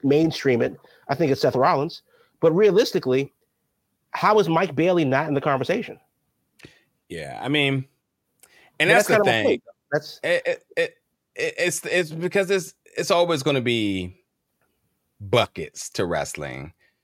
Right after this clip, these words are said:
Speaker 2: Um, it's different styles, you know, different fundings, backings, um,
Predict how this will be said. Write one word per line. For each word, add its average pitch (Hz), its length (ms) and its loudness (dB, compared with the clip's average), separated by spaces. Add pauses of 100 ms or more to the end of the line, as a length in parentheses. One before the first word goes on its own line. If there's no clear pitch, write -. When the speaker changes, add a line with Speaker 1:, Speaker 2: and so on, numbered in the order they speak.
(360)
Speaker 2:
Um, 80 220 -6
it's 85 100 -14
different 107 320 -2
styles, 92 760 0 (560)
you 107 140 -6
know, 90 140 -4
different 98 360 -4
fundings, 95 480 -4
backings, 90 720 -4 (460)
um, 73 440 -6